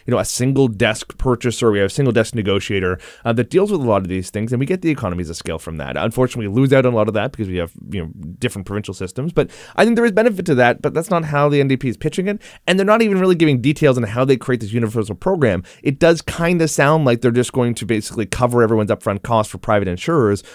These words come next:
which doesn't get you that benefit. So, ugh, the one big thing I fucking noticed about, uh, the N D P drug slash health program here is that there's no call to decriminalize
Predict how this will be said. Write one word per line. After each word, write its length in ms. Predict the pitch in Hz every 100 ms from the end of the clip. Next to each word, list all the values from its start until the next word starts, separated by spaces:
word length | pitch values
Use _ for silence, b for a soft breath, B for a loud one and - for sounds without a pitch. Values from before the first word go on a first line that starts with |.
| B
which 240 | 147 -
doesn't 320 | 151 151 143
get 240 | 117 143 151
you 100 | 135
that 140 | 113
benefit. 440 | 101 87 - - -
So, 280 | 160 143 139 B B B _
ugh, 360 | 143 147 - - - - _ _ _
the 160 | 143 151
one 220 | 123 180
big 260 | 160 170 139
thing 180 | 160 -
I 120 | 104
fucking 400 | - 135 160 147
noticed 440 | 120 110 113 -
about, 320 | 92 107 107 90
uh, 160 | 110
the 220 | 90 107
N 100 | 110
D 140 | 123 120
P 400 | 120 110 104 - -
drug 380 | 131 135 123 113
slash 300 | 117 92 -
health 280 | 156 160 -
program 380 | 143 135 123
here 260 | 117 127 139 B B -
is 80 | 131
that 100 | 120
there's 160 | 95
no 220 | 110 147
call 240 | 175 156 135
to 80 | 117
decriminalize 800 | 113 117 139 117 107 95 98